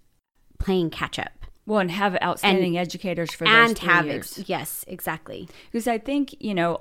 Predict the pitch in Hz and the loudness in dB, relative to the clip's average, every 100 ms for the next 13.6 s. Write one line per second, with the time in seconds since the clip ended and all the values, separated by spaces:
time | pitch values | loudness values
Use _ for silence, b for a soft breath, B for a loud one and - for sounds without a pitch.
0 | - 214 220 214 180 - 170 165 160 - | 0 0 0 -4 -4 -2 -2 0 0 -2
1 | 170 226 202 190 175 - 190 190 180 165 | -4 -4 -4 -4 -6 -6 -6 -4 -4 -2
2 | 156 156 151 - 160 175 170 - - - | 0 0 -2 -4 0 0 -2 -8 -12 -14
3 | b b b b b 180 180 170 - 180 | b b b b b -2 0 0 -4 0
4 | 185 185 - 190 170 - - 170 160 160 | 2 0 -2 -2 0 0 2 2 -2 -2
5 | 147 143 147 - 170 160 - - 165 160 | -4 -4 -8 -4 -4 -2 -6 -4 0 0
6 | 156 165 151 - - 156 151 147 143 156 | -2 -4 -4 -6 -6 -4 -2 -2 -2 -2
7 | 151 160 156 151 156 160 - 160 139 147 | 0 0 0 -2 -6 -8 -4 -4 -4 -6
8 | 160 175 190 185 180 190 285 - 180 160 | -4 -2 -2 0 0 0 -2 -2 -4 -4
9 | 147 147 151 156 180 185 175 156 - 147 | -4 -4 -2 -2 -2 -4 -6 -6 -4 -4
10 | 147 147 - 151 - B B B 170 170 | -4 -4 -2 -2 -2 B B B -2 0
11 | 175 170 - 175 170 170 180 262 240 165 | -2 -6 -2 -2 -2 -2 2 2 2 2
12 | 160 151 156 - 156 240 240 - - 214 | 2 2 -2 -2 0 0 -2 -4 -2 2
13 | 196 151 143 156 - | 2 0 -4 -6 -10